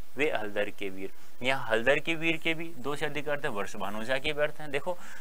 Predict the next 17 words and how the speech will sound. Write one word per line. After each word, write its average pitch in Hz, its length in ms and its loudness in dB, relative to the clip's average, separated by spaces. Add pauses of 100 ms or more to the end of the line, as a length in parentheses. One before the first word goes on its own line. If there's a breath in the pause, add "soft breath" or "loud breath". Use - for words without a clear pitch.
(340 loud breath)
वर्ष 190 200 8
भानोजा 127 380 6
यानी 135 300 2
वर्ष 143 220 6
भानु 147 300 2
की 160 120 2
पुत्री 151 460 0 (200)
राधा, 165 500 8 (640 soft breath)
वर्षभ 151 320 10
बैल 156 300 6
की 190 120 4
अनुजा, 175 320 10
बैल 131 300 8
की 175 160 2
बहन 175 320 4
अर्थात 165 380 6
गाय, 151 500 12